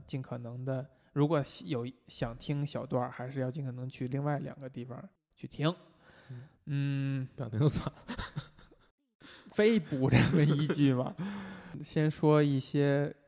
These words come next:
Speaker 1: 刊物的地方吧。不宅零一一《最终幻想新生机》这期里边儿提到的G D C，当时我直接说的是全球开发者大会，是错的。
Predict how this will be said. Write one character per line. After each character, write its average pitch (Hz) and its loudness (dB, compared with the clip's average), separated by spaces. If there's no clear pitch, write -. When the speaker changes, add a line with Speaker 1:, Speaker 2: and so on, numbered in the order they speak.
Speaker 1:
刊 151 2
物 143 0
的 127 -2
地 127 -4
方 135 -4
吧。 143 -10
不 143 2
宅 135 4
零 139 -2
一 156 -8
一 151 -2
《最 135 0
终 147 2
幻 147 2
想 127 -2
新 151 -2
生 156 0
机》 156 -6
这 131 0
期 131 -4
里 135 -4
边 135 -2
儿 127 -2
提 - -4
到 131 4
的 127 0
G 143 0
D 127 0
C， - 0
当 139 2
时 143 0
我 135 2
直 131 -4
接 139 2
说 143 2
的 131 2
是 131 -8
全 135 -4
球 147 4
开 143 -2
发 131 0
者 135 -4
大 131 -8
会， 131 -8
是 139 -12
错 139 4
的。 131 2